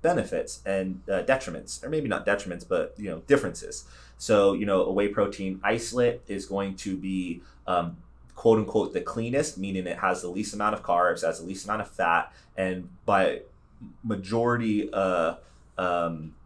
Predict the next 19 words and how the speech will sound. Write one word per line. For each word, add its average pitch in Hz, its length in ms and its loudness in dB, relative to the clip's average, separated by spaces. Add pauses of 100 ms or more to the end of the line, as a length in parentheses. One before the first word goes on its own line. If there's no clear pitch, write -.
you 98 120 -4
know, 85 100 0
means 92 560 -4
it's - 380 -8
all 98 120 4
the 95 140 6
lactose 87 380 2
has 85 120 -10
been 85 160 -6
removed. 80 440 -8
So 87 80 -6
if 87 100 -6
you 87 80 -2
have 85 80 0
any 90 140 -8
problem 87 240 0
with 80 100 -6
digestion 135 600 2
or 80 200 -2